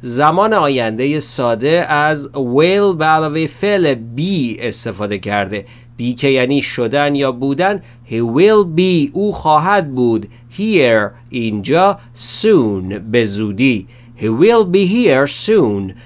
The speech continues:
او به زودی اینجا خواهد بود. در مسیر he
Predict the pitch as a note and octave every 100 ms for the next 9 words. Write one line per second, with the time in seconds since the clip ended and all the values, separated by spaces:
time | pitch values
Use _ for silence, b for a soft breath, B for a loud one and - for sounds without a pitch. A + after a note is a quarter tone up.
0 | B - D#3 F#3+ C#3 A2 G2+ G2 G#2+ E3+
1 | G3 E3 C#3+ C3+ D#3 - G2+ G2 G2 G2+
2 | G#2 G2 A#2+ B2 B2 C3+ C#3 - A#3+ B3
3 | A#3 A#3+ B B - A2+